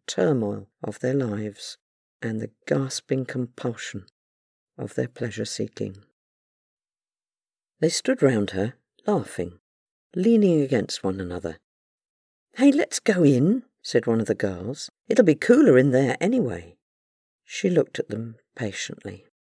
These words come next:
The other girl stepped forward, smiling awkwardly. "Kalimera," she said, pointing to the door. The old woman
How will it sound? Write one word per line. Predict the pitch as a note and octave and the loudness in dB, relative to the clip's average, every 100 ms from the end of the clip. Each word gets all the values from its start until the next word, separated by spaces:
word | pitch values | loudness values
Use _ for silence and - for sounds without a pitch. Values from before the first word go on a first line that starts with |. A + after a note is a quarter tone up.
| _ _ _ _ _ _ _ _ _ _ _ - | _ _ _ _ _ _ _ _ _ _ _ -2
The | B2 | 0
other | G#3+ | 2
girl | F3 G2+ G#2 | -2 -4 -8
stepped | A2+ - - - - | -10 -6 -4 -6 -8
forward, | - B3 D3 G#2 - | -4 -2 -2 -4 -8
smiling | - - E3+ A#2+ G#2 G#2+ | -6 -2 0 0 -4 -4
awkwardly. | - C#3+ - - G#2+ G#2 A2 _ _ _ _ - | -2 -2 -2 -8 -6 -6 -8 _ _ _ _ -4
"Kalimera," | E3 C#3+ D3 A3 G3+ B2 F#3+ - _ | 2 4 4 4 2 2 -4 -10 _
she | - | -10
said, | A#2+ - C#3+ D3 _ _ | -6 -4 -4 -6 _ _
pointing | A2+ G2+ - G#2 | -4 -4 -4 -6
to | F#2+ G#2 | -6 -8
the | G2 | -4
door. | F#2+ F2+ G2+ C#3 _ _ _ _ _ _ _ _ _ _ _ _ _ _ _ - | -4 -4 -10 -16 _ _ _ _ _ _ _ _ _ _ _ _ _ _ _ -4
The | C3 - | -2 0
old | A#2+ A#2 A2+ | -2 -2 -2
woman | A2 G2+ G2 G2+ | -4 -4 -6 -10